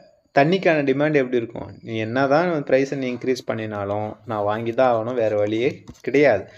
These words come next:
So, அந்த இடத்துல எலாஸ்டிசிட்டி டிமாண்ட் வந்து ஜீரோவா இருக்கும். அதாவது, நம்ம ஃபார்முலாவில் போடணும்னா, இ டி is equal to, நான் என்ன சொன்னேன்? No change in demand. அதாவது, change in demand is zero. அதாவது, குவான்டிட்டி வந்து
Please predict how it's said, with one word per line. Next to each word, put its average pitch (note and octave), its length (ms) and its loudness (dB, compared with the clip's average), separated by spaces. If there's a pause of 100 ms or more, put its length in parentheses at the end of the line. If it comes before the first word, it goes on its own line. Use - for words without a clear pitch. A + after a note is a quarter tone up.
(200)
So, - 180 4
அந்த C#3+ 240 6
இடத்துல C#3+ 440 4
எலாஸ்டிசிட்டி C#3 380 -8
டிமாண்ட் A#2+ 280 2
வந்து A#2 260 2
ஜீரோவா A#2+ 720 2
இருக்கும். A2+ 720 -2 (760)
அதாவது, A2+ 640 4 (500)
நம்ம A#2+ 240 -2
ஃபார்முலாவில் B2+ 600 4
போடணும்னா, B2 380 -2 (320)
இ C3+ 200 2
டி D3+ 220 4
is C3+ 40 0 (100)
equal A#2 360 -2
to, E3+ 200 0 (400)
நான் A#2 100 0
என்ன C3+ 140 2
சொன்னேன்? D3+ 380 0 (220)
No G3+ 420 6
change E3 240 4
in D#3+ 120 2
demand. B2+ 400 0
அதாவது, B2+ 540 2
change E3 160 4
in D#3+ 120 2
demand C3+ 480 0
is - 0 - (160)
zero. B2 380 0 (400)
அதாவது, A#2+ 360 6
குவான்டிட்டி D#3+ 640 2
வந்து C3+ 380 2